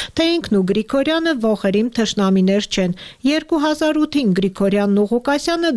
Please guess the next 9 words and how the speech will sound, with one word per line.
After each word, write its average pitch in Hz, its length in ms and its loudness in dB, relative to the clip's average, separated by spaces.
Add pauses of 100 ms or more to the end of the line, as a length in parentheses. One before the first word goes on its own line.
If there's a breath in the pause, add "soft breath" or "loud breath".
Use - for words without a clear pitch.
(100)
դարձյալ 240 480 -2 (100)
պայքարել 190 560 2
էին 214 180 0
քաղաքապետի 247 720 0 (100)
պաշտոնի 254 480 0
համար, 185 400 0 (240 loud breath)
հաղթել 302 460 0
էր 247 140 -4
Ղուկասյանը։ 190 600 0